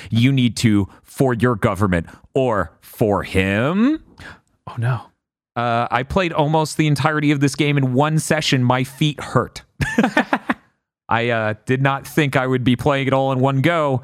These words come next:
Speaker 1: uh, so I didn't put out a yoga mat or anything. I was just standing on hard wood, and that sucked by the end. But Synapse is really, really strong. Any other year would have made it. You know what else would have made it in any other year?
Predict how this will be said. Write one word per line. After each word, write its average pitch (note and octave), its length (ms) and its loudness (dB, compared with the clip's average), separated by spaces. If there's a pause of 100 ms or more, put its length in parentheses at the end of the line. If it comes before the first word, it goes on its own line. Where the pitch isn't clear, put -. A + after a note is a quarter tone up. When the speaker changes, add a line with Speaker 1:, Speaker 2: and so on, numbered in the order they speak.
(340)
Speaker 1:
uh, A2 420 0
so A#2+ 320 0
I A#2+ 80 0
didn't B2 240 0
put C3 160 2
out B2 160 0
a A2 40 0
yoga A#2+ 280 2
mat B2 400 -2
or G2 180 2
anything. B2 480 0
I A2+ 40 2
was G#2+ 120 -2
just A2+ 200 -2
standing A#2 360 -2
on A2+ 100 0
hard A2 280 -2
wood, A2+ 560 -2
and G2 400 -2
that A2+ 240 0
sucked F#2+ 300 -2
by F2+ 160 0
the E2 120 -2
end. D#2+ 220 -4
But A#2 320 -4 (380)
Synapse F#3 420 -4
is D3+ 100 2
really, E3+ 200 2
really D3+ 180 0
strong. C#3 300 0
Any C#3 200 0
other C3+ 140 0
year B2+ 220 2
would B2+ 80 0
have B2 80 0
made C3+ 160 0
it. C3+ 100 -2
You C#3+ 100 2
know E3+ 120 0
what F#3+ 100 2
else F#3+ 140 -2
would F3+ 100 2
have D#3+ 80 -4
made E3 140 0
it E3 80 0
in E3+ 100 0
any G#3+ 240 0
other A3 240 -2
year? A3+ 500 -2